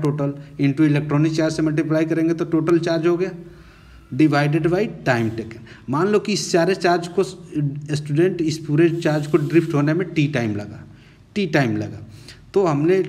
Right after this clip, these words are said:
टोटल चार्ज ड्रिफ्ट divided by time taken, है ना। तो अब time equals to क्या लिख सकते हैं, इस एल, एल लेंथ को क्रॉस करने में सारे इलेक्ट्रॉन को कितना टाइम लगा। अगर यहाँ से सारे इलेक्ट्रॉन मूव कर गए, वी वेलोसिटी से मूव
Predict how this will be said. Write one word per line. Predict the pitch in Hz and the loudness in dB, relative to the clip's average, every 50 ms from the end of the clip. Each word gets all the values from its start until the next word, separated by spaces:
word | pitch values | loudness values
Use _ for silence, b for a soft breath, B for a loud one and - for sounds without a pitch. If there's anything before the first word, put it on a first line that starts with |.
| - - - | -4 -2 0
टोटल | 151 151 147 170 185 185 185 | 0 2 4 4 4 4 4
चार्ज | - 180 180 185 180 175 160 | 2 2 4 4 4 2 2
ड्रिफ्ट | 151 190 196 160 156 - 135 120 120 | 2 4 4 2 2 -2 -6 -4 -2
divided | 135 127 127 127 131 131 147 147 147 143 | 0 0 0 0 0 0 0 0 0 2
by | 151 165 202 247 247 B B B B B B B B - - | 2 2 0 0 -2 B B B B B B B B 0 2
time | 180 196 196 185 180 | 2 2 2 0 -2
taken, | 196 180 185 185 180 180 - - - - - - - - - - - - | -2 -2 -2 -4 -4 -4 -8 -12 -18 -20 -20 -20 -20 -20 -20 -14 -8 -4
है | 175 | -4
ना। | 185 160 147 - B B B B B B B - - - | -2 -2 -4 -6 B B B B B B B -20 -6 -2
तो | 208 220 208 - - - - - | 0 0 0 0 -4 -8 -6 -6
अब | 160 151 151 - | -6 -6 -2 0
time | - 165 170 196 208 208 | 2 2 2 2 0 0
equals | 208 214 - 214 202 - - | -2 0 2 0 0 0 -2
to | 214 175 | -4 -2
क्या | 208 208 | 0 0
लिख | 208 202 196 | 0 0 -2
सकते | - 208 175 170 - 175 165 | -2 -2 -4 -2 0 0 0
हैं, | 170 165 170 - - - | 0 -2 -6 -10 -8 -4
इस | 165 165 156 - | -2 -2 -2 -2
एल, | 151 156 160 160 151 147 147 147 | -2 -2 0 2 2 2 2 2
एल | 147 165 175 175 | 2 4 4 4
लेंथ | 170 180 180 180 170 - - - | 6 4 2 0 -2 -4 -8 -2
को | - 185 180 | 0 0 0
क्रॉस | 185 - 160 156 170 170 - | 2 0 0 0 0 -2 -2
करने | - 175 156 165 175 | -2 -2 0 2 2
में | 175 170 | 2 0
सारे | - 151 143 139 151 170 | 0 -2 -2 0 2 2
इलेक्ट्रॉन | 165 160 160 160 160 160 160 165 | 4 4 2 0 0 -2 -2 -2
को | 160 165 156 | -2 -4 -2
कितना | 165 180 175 175 202 185 | -2 -2 -4 -2 -2 -4
टाइम | 147 - 139 127 117 110 | -2 -2 -2 -2 -2 -2
लगा। | 107 104 101 - - B B B B B B B B B B B - - | -4 -6 -8 -12 -14 B B B B B B B B B B B -14 -8
अगर | 117 113 131 139 | -4 -2 0 0
यहाँ | 147 131 123 123 139 147 | 2 0 0 0 -2 -2
से | 147 143 | -2 -2
सारे | - - 123 127 147 147 | -2 -2 0 0 2 2
इलेक्ट्रॉन | 143 143 143 147 143 143 | 0 0 -2 0 0 2
मूव | 143 147 151 147 151 | 2 2 2 0 0
कर | 147 135 131 | 0 0 0
गए, | 123 127 143 170 | 0 0 0 -2
वी | 175 165 135 123 123 139 | -2 -4 -4 -2 0 0
वेलोसिटी | 135 135 139 143 127 - 143 131 143 143 | 2 2 0 0 0 -2 -2 -2 -2 -2
से | - 139 | -2 0
मूव | 139 143 | 0 -2